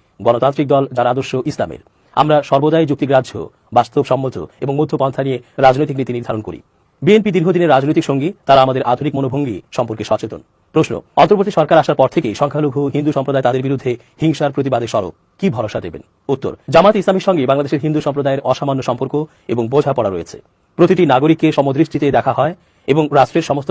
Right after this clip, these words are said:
নাগরিককে সমান অধিকার এবং মর্যাদার ভিত্তিতে সম্মান করা হয়। জামাত সংখ্যালঘু বা সংখ্যাগুরুর তত্ত্বে বিশ্বাসী নয়। আমরা মনে করি ধর্মের ভিত্তিতে দেশবাসীর বিভাজন অপরাধ। হিন্দু বা অন্য কোনো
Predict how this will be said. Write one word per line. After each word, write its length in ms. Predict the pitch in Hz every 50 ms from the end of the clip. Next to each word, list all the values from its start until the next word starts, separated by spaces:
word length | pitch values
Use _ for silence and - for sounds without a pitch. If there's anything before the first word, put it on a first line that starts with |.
| 143 131
নাগরিককে 320 | 131 131 165 165 - 127 98 -
সমান 160 | 135 131 139 135
অধিকার 260 | 135 151 151 - - - - _ _ _ - 135
এবং 100 | 139 143 135
মর্যাদার 340 | 139 143 143 147 - 135 117
ভিত্তিতে 280 | 143 139 139 120 123 110 107 _ - -
সম্মান 220 | - 139 139 135 135 -
করা 120 | 95 78 -
হয়। 140 | 71 65 - _ _ _ _ _ _ _ _ -
জামাত 340 | 123 131 131 135 135 139 139 - -
সংখ্যালঘু 400 | 143 135 - 139 139 127 143 147 156 _ _ _ -
বা 60 | 120 120 -
সংখ্যাগুরুর 520 | 147 139 143 - 143 143 131 135 131 117 -
তত্ত্বে 240 | 120 - - 113 113
বিশ্বাসী 240 | 113 - 110 - 98 90
নয়। 140 | 71 65 - _ _ _ _ _ _ _ -
আমরা 140 | 120 143 151 151
মনে 100 | 156 156 156
করি 100 | 175 175 151
ধর্মের 220 | 131 139 147 139 131
ভিত্তিতে 260 | 139 139 147 143 156 143 139
দেশবাসীর 420 | 135 - 135 131 131 - 135 135 131 _ _ - 139
বিভাজন 360 | 160 127 131 135 127 127 120 117 110 _ _ _ _ - 104
অপরাধ। 280 | 107 110 107 76 73 - - _ _ _ _ -
হিন্দু 180 | 135 151 147 147 143
বা 40 | 139 - 143
অন্য 120 | 160 165 165 156 -
কোনো 160 | 175 175 156